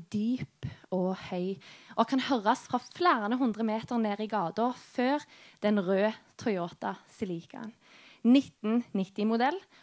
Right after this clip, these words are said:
med spoiler og blankpolerte felger, kommer til syne. For de av dere her inne som kanskje ikke har sett en Toyota Celica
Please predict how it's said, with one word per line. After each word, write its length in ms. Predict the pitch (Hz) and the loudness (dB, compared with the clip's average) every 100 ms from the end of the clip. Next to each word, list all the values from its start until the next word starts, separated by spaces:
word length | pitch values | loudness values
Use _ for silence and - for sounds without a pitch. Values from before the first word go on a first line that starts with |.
| - | -4
med 80 | 214 | -4
spoiler 560 | - - 190 202 262 370 - - - | -4 -2 0 0 0 -2 -6 -10 -8
og 80 | 214 | -4
blankpolerte 640 | 208 180 196 190 - 226 | -4 -4 -4 -4 -4 -4
felger, 400 | 226 185 233 359 - - - _ _ _ _ | -4 2 2 2 0 -20 -20 _ _ _ _
kommer 400 | - 190 180 190 - - - | -4 -2 0 -4 -6 -18 -8
til 80 | 220 | -8
syne. 400 | - 170 - - - _ _ _ _ _ _ _ _ _ _ _ - _ _ - | -4 -6 -8 -14 -20 _ _ _ _ _ _ _ _ _ _ _ -20 _ _ -6
For 140 | 285 | 0
de 80 | 339 | 2
av 120 | 349 | 4
dere 240 | 285 - 269 | 2 0 0
her 160 | 247 | 0
inne 180 | 214 185 | 0 -4
som 160 | 214 254 | -4 -2
kanskje 220 | 240 220 | 0 0
ikke 140 | 202 254 | 0 -2
har 60 | |
sett 420 | - 440 - _ 226 | 4 2 2 _ -4
en 120 | 226 | -2
Toyota 340 | 254 214 226 226 | 2 2 0 -4
Celica 460 | - 202 214 220 | -4 -6 0 2